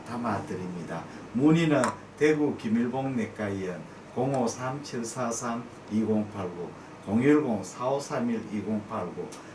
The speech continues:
아이엘비오엔지 케이엠 한멸점 네트로, 어, 주문해 주십시오.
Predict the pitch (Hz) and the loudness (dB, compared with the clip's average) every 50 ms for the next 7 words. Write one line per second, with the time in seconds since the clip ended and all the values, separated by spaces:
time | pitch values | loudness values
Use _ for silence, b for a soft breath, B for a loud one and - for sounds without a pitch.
0 | B B - 101 107 117 127 135 135 131 131 - - - 120 120 123 127 131 123 | B B 0 2 6 8 8 8 8 8 6 2 0 0 2 2 4 4 4 4
1 | 110 107 104 104 107 101 98 - - 117 113 110 104 92 87 - B B B B | 6 4 4 4 2 0 0 -2 -4 -2 0 0 0 0 -4 -8 B B B B
2 | B - - - 151 165 175 180 180 180 170 - 127 107 104 107 107 113 113 - | B -10 -8 -4 0 2 4 4 4 4 2 2 2 4 6 6 6 4 2 -2
3 | - 107 104 104 101 101 - - - - - - 92 90 87 82 80 80 80 - | -2 0 0 0 0 -2 -6 -12 -14 -12 -8 -6 -6 -4 -4 -4 -6 -6 -8 -10
4 | - - - - - 107 98 98 98 95 90 87 85 - - - - - - - | -12 -16 -12 -6 -2 -2 0 0 0 -2 -4 -6 -8 -8 -10 -10 -10 -10 -12 -10
5 | - - - - | -10 -8 -8 -8